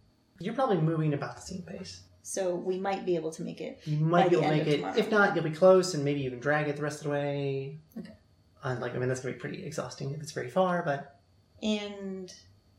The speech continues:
Speaker 2: how's our, um, Briar Beast fake trail working out for us?
Speaker 1: As far as you can tell, it seems like it's going okay.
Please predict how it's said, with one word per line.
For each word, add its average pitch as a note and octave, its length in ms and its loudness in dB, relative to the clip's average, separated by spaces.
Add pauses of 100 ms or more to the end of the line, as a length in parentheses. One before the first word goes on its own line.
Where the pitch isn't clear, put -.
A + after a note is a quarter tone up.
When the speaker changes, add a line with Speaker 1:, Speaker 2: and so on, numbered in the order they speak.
(200)
Speaker 2:
how's G#3 300 -2
our, F#3 480 0
um, F3 300 -6
Briar F3+ 300 -2
Beast F3 600 -8
fake F3+ 300 -4
trail F#3 300 -2
working E3+ 260 -6
out - 160 -10
for - 120 -10
us? - 220 -10 (480)
Speaker 1:
As G3+ 140 4
far C4+ 140 8
as G3+ 100 4
you A3+ 60 -2
can A#3 100 0
tell, G#3+ 180 4
it - 160 -4
seems G3 180 2
like F#3+ 140 4
it's F#3+ 100 0
going F#2 220 2
okay. - 360 -2